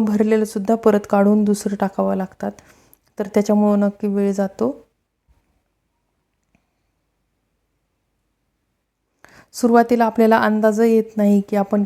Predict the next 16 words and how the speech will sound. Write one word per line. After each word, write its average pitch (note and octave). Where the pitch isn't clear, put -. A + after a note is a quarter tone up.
किती A3+
भरायला G3+
पाहिजेत. F#3
एकदा G#3
अंदाज A3
आय-, A#3
आला A#3
की A3
सुईच्या A3+
ह्याच्यानुसार G#3+
आपण G3+
किती G3+
भरलेले G#3
आहेत G3+
ते G#3
मग G3+